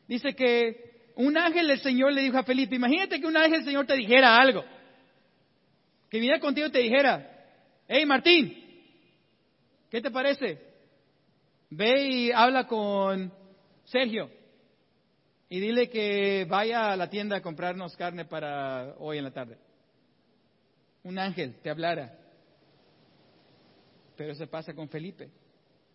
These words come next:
Dice, "Ponte en marcha hacia el sur, por el camino del desierto que baja de Jerusalén a Gaza." Y quién sabe si el ángel del Señor literalmente habló con él o él sintió esa, ese movimiento del Espíritu en él o de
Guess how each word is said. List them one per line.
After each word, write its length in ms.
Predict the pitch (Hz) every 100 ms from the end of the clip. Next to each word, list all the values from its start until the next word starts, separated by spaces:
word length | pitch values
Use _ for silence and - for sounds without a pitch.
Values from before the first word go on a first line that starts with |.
| _
Dice, 140 | 175 165
"Ponte 280 | 208 247 262
en 80 |
marcha 360 | 226 233 233 214
hacia 120 | 185
el 80 | 180
sur, 320 | - 214 143 - _ _ _
por 100 | 185
el 60 | 180
camino 340 | 180 196 226
del 100 | 214
desierto 480 | 185 208 208 202 175
que 140 | 175
baja 380 | 170 196 175 165
de 100 | 165
Jerusalén 540 | 160 151 160 180 165 - _ _
a 120 | 160
Gaza." 320 | 156 175 180 190
Y 40 |
quién 180 | 277 320
sabe 240 | 302 302
si 120 | 277
el 80 | 240
ángel 240 | 247 262 269
del 80 |
Señor 320 | 208 226 233 226 - _
literalmente 600 | 214 214 214 254 262 247
habló 240 | 226 247 247
con 160 | 247
él 160 | 247 262
o 100 | 240
él 200 | 247 240 - - - _ -
sintió 600 | 240 226 151 233 262 254
esa, 640 | 240 262 233 220 202 -
ese 220 | 226 220
movimiento 680 | 254 240 233 220 233 277 262
del 100 | 220
Espíritu 460 | 202 - 240 240 226
en 100 | 208
él 260 | 247 220
o 160 | 190 190
de 380 | 190 185 180